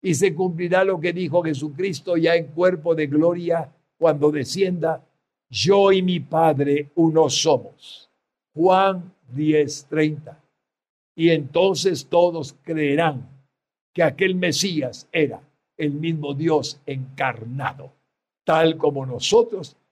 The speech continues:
lo hemos proclamado por dos mil años de cristianismo". Pero hay algo muy interesante.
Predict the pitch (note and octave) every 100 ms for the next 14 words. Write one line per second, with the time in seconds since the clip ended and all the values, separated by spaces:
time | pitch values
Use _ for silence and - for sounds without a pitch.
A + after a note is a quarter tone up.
0 | - C#3+ C#3+ C#3+ D3 A#2+ D#3 C3+ - F3
1 | F3 F#3+ D#3 C3 A#2+ _ _ F3 C#3 D3
2 | D3 C#3+ C3+ D#3 C#3+ C3+ B2+ C3+ D3 B2
3 | - C3+ C3+ - - _ _ _ _ _
4 | _ _ _ _ - A3+ B3+ C4 B3+ A3
5 | G#3+ A#3 G#3+ D#3 D#3+ C#3+ - C#3 A#2 -